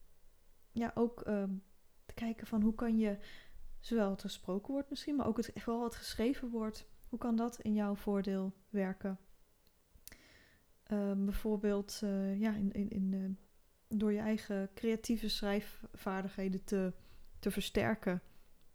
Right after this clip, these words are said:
En, ja, echt voor je te laten werken. En echt iets moois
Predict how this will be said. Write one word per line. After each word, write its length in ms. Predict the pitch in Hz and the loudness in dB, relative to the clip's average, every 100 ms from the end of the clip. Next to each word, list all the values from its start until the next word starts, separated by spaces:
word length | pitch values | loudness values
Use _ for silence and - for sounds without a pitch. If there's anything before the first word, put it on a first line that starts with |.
| - - - - | -20 -20 -20 -8
En, 500 | 202 196 196 196 185 - - | -4 0 2 2 0 -4 -4
ja, 200 | 202 - | -2 -2
echt 200 | - - | -6 -2
voor 200 | 226 220 | 4 4
je 100 | 214 | 4
te 120 | 190 | 2
laten 320 | 185 180 185 | -2 -2 -2
werken. 460 | 180 180 - 185 185 - - - - _ - | -2 -4 -4 -4 -6 -10 -20 -20 -20 _ -6
En 160 | 202 | -2
echt 220 | 208 - | -2 -2
iets 180 | 233 - | -4 0
moois 640 | 214 208 233 226 196 - | 4 6 8 6 4 -4